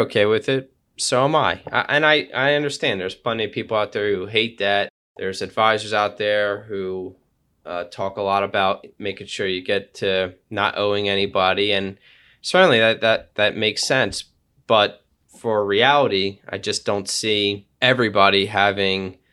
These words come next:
uh, or being debt-free going into retirement. I think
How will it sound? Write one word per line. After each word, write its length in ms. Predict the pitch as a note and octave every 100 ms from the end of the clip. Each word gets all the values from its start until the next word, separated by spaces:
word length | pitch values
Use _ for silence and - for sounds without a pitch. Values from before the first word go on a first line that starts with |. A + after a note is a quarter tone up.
| _ _ _ -
uh, 180 | F2+ F2+
or 120 | F2+
being 340 | G#2 A2 G2+
debt-free 420 | G2 G#2 - G#2+ F#2+
going 280 | F#2 F2+
into 220 | F2+ F2 E2+
retirement. 580 | E2+ - F2 D#2+ A#1 - _
I 140 | G#2
think 640 | G2 - A2+ G#2 G2+ _